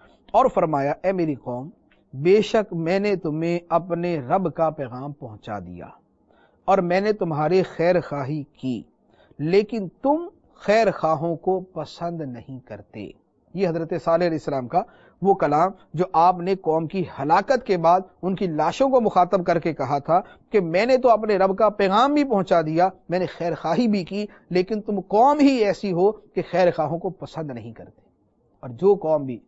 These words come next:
اپنے مصلحین، اپنے خیر خواہوں، اپنے ایمان کی دعوت دینے والوں، نیکی کی طرف بلانے والوں کی قدر نہیں کرتی اور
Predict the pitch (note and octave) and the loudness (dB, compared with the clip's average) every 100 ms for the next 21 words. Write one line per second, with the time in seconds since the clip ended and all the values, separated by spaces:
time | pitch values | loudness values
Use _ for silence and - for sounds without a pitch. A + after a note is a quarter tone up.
0 | _ _ _ - E3 F#3 F3+ C#3+ C#3+ C#3 | _ _ _ -6 -4 -2 -4 -6 -10 -10
1 | C3+ - F3 C3 G2 _ _ _ _ E3+ | -12 -8 -8 -8 -10 _ _ _ _ -2
2 | F#3+ F#3+ - D#3+ E3 - C#3 E3+ D3 - | 0 -2 -2 -2 -4 -4 -4 -4 -4 -8
3 | _ _ F#3+ G3 A#3 A3+ - _ _ - | _ _ -2 0 0 -2 -6 _ _ -8
4 | G#3+ F3+ G3 G3+ G3 E3+ A#3 C#4+ A3 G3+ | -2 0 -2 -2 -2 2 4 2 0 -2
5 | F#3+ E3 C#3+ C3 - - D#3 F#3+ A3 G#3 | 0 0 0 -4 -10 -6 0 0 0 -2
6 | F#3+ G#3 D#3 F3 G3+ C4 G3+ E3+ F3+ - | 0 0 0 2 4 4 6 4 2 -4
7 | F#3+ - B3 C#4+ A#3 F#3 F#3+ E3+ D3+ F#3+ | -10 0 4 4 4 0 0 -2 -2 -4
8 | G#3 - - - G3+ | -8 -10 -20 -2 2